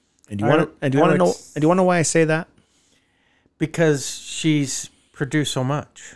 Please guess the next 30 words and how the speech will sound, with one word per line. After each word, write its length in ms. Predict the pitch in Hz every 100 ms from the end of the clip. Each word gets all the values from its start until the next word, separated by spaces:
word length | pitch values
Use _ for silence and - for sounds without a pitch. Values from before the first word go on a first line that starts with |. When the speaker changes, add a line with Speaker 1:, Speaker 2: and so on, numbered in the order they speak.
| -
Speaker 1:
Right. 300 | 123 120 - -
And 180 | 127
the 60 | 123
other 160 | 214 226
thing 200 | 175 147
is, 360 | 127 120 - -
is 280 | 120 113 113
I 200 | - 147
have, 400 | 190 170 135 - - _ _ _ _ _ _ _ - 123 _ _
I 220 | 151 175
can 240 | 208 - 180
put 200 | - 156
an 140 | 113 -
em-, 220 | 143 156
a 160 | 120 107
list 340 | 110 160 -
of 100 | 180
embryos 480 | 147 143 123 113 101
out 300 | 90 87 - _
and 140 | 117 117
sell 240 | - 117 127
every 300 | 156 185 180
embryo 320 | 175 156 131
from 220 | - 101
her, 280 | 98 95 -
including, 360 | 123 113 175 175
uh, 80 | 151
our 160 | - 147
whole 200 | - 214
list. 360 | 220 107 -